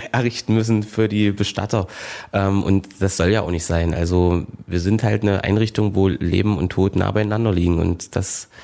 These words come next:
macht uns irgendwo auch aus. Ähm, sicherlich macht das den Gästen dann manchmal Probleme, eben genau dieses, „Mensch, ich saß da grad beim Essen und jetzt fährt er mir hier einen Sarg vorbei.“ Also, äh, krass. Auch dann versuchen wir, die Leute eben in Gesprächen einzufangen oder ähnliches, ja. Das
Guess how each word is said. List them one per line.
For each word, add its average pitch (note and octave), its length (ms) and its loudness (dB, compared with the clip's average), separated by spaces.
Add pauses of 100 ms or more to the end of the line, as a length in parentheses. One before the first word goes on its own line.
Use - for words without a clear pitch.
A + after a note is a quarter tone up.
(240)
macht - 220 -4
uns G2 160 2
irgendwo G2 260 2
auch F#2 100 -2
aus. G2 320 0 (460)
Ähm, F2 840 0 (100)
sicherlich G2 480 -2
macht F#2+ 220 -4
das F#2+ 100 -2
den F#2+ 100 2
Gästen F#2+ 220 -2
dann F#2+ 60 2
manchmal F#2+ 220 2
Probleme, G2+ 380 0
eben F2+ 160 2
genau F2+ 220 2
dieses, F#2 320 -2
„Mensch, F#2+ 160 2
ich F2+ 80 -4
saß F2+ 200 0
da G2+ 60 -2
grad F#2 180 -2
beim E2+ 120 0
Essen A2 260 -2
und F2+ 80 2
jetzt E2+ 140 0
fährt F#2 200 -2
er G2+ 80 2
mir F2+ 120 0
hier F#2 120 4
einen F2 100 2
Sarg F#2 200 0
vorbei.“ F2 380 -2
Also, F2 240 -2 (140)
äh, F2 320 0
krass. - 380 -8 (520)
Auch - 180 -12 (220)
dann F2+ 160 0
versuchen F2+ 340 0
wir, F#2 60 2
die F2 60 2
Leute E2+ 240 2
eben F2 160 4
in F2 60 2
Gesprächen F2 420 -2
einzufangen F2 480 -2
oder E2+ 160 -2
ähnliches, F2+ 540 -6
ja. F2 200 -2 (460)
Das - 400 -6